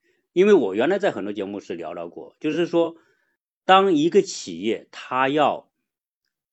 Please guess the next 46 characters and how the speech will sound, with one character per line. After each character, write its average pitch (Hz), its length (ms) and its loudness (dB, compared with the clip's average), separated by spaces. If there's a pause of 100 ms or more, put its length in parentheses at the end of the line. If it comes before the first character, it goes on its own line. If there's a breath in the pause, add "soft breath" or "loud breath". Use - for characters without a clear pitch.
(400)
去 - 160 -10
聘 165 300 -2
请 101 200 -8
一 87 180 -14
个 90 340 -8 (400)
工 220 220 6
人， 110 200 -2 (200)
哪 104 140 -6
怕 123 140 -4
生 165 180 -2
产 104 160 -8
线 147 220 -4
上 110 160 -10
的 85 80 -14
工 92 220 -12
人， - 240 -20
他 139 160 -6
都 165 100 -6
是 - 140 -10
有 - 100 -8
风 190 260 -2
险 92 220 -8
的。 - 80 -20 (560)
呃， 95 220 -10
我 113 160 2
们 139 120 0
还 131 160 -2
记 143 160 -6
得 131 140 -2
曾 120 180 -4
经 131 320 -4 (460 soft breath)
什 104 80 -8
么 104 140 -4
富 - 180 -4
士 120 140 -8
康， 135 380 -2
对 110 120 -8
吧？ 92 140 -8
在， 104 380 -2
大 123 200 -6
概 113 120 -4
在 110 120 -6
七 - 180 -12
八 117 140 -2
年 101 220 -8
前， 90 400 -12